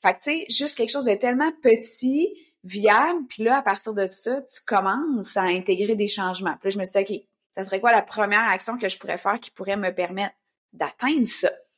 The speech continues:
Ah, peut-être que si j'intégrerais ci, je diminuerais ça, bon, tout ça. Puis après, quand tu l'as, t'es tellement fier de toi, puis ça, ben, ce feeling-là, c'est là-dessus que tu vas commencer à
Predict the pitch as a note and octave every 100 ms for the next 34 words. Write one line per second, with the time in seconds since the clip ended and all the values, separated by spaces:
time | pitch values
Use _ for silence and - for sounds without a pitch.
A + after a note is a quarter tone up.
0 | _ - _ _ - A3+ - F#3+ F#3 G3
1 | G3 F#3+ - - G3+ G#3 G#3 _ _ _
2 | _ _ G3 F3+ F3 F#3+ F3 E3+ E3 -
3 | B3+ B3+ B3+ B3 F#3+ F#3 F#3 F3+ F3 F3
4 | E3 - A3 F#3+ F#3 - - - C4+ -
5 | - - - - _ - F#3 F3 - -
6 | G3+ - A3 B3 - G#3 G#3+ A3+ A3 A#3+
7 | A3+ G3+ G#3+ C#4 - F#3+ - - - F#3+
8 | G3+ A4 - _ _ _ - G3 G3+ F#3
9 | A3 G3+ G3 G#3 - G3+ F3+ F3 - -
10 | A#3+ G#3 - F#3 F#3 F3 E3 - A3 G#3+
11 | - F3+ F3+